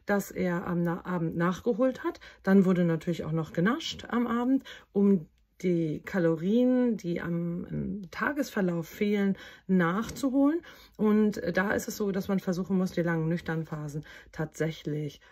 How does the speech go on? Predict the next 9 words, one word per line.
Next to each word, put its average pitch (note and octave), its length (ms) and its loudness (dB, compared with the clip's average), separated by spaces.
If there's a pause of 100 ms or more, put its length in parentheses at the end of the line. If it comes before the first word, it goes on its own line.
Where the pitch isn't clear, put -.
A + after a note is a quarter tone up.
(180)
anzupassen. D#3+ 760 0 (220)
Das E3+ 180 -6
heißt, F#3 300 0
er D#3+ 160 -4
hat, D#3+ 320 -6
ähm, D3 640 -4
eiweißreiche A3 540 -2
Mahlzeiten F#3+ 500 -2
eingebaut, D#3+ 640 -4